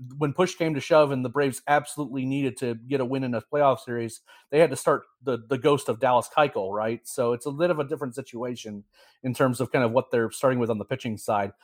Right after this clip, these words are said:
Uh, the, the detriments that they have on the offensive side, though, I think are,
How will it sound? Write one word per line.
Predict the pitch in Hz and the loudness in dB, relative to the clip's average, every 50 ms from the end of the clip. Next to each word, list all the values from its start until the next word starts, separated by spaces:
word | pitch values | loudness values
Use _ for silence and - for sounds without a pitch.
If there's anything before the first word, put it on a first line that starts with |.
| _ - - | _ -12 -2
Uh, | 110 123 123 120 120 107 - | 0 2 2 2 0 2 2
the, | 156 | 2
the | 147 - 165 | 2 2 -2
detriments | 151 131 202 214 208 - 214 202 - - | 6 6 6 6 8 4 2 2 2 0
that | 170 - | 2 2
they | 160 | 4
have | 139 160 156 151 | 6 6 6 6
on | 143 135 | 4 2
the | 135 135 139 | 2 2 2
offensive | 135 - 156 147 - 156 131 | 2 2 0 -2 -2 -6 -4
side, | - 160 147 147 143 | -2 2 2 2 2
though, | 135 147 143 143 147 - | 4 4 4 4 2 0
I | - 127 120 | -2 -4 -4
think | - - 147 139 120 | -2 -4 -4 -2 0
are, | 139 123 120 117 113 110 110 101 | 2 2 2 2 0 -2 -4 -8